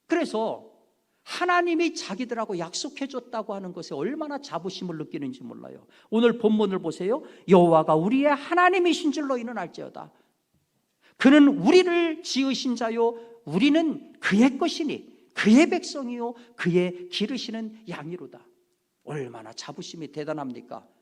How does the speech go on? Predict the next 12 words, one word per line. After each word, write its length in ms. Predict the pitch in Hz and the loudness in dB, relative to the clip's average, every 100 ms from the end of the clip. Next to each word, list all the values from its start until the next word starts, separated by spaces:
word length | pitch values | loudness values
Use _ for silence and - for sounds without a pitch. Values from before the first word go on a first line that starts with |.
| _ _ | _ _
그러니 300 | - 202 220 | -4 0 2
어떻게 440 | 180 233 269 254 | 4 2 0 -2
해야 180 | 233 254 | -2 -2
됩니까? 520 | 233 233 233 233 311 - - - | -2 -4 -6 -4 -6 -6 -20 -18
감사함으로 800 | - 180 294 381 - 311 311 311 | -2 4 4 2 0 0 2 0
그의 220 | - 269 262 | 0 0 2
문에 240 | 247 240 | 4 2
들어가며 600 | 247 233 226 220 262 320 - - | 2 0 0 2 2 2 -2 -10
찬송함으로 760 | - 392 381 311 320 277 277 | -4 -2 -2 0 0 0 -4
그의 180 | 254 247 | -6 -6
궁정에 520 | 240 208 196 190 180 | -6 -6 -6 -6 -6
들어가서 580 | 180 165 160 160 254 277 | -8 -8 -4 -2 0 0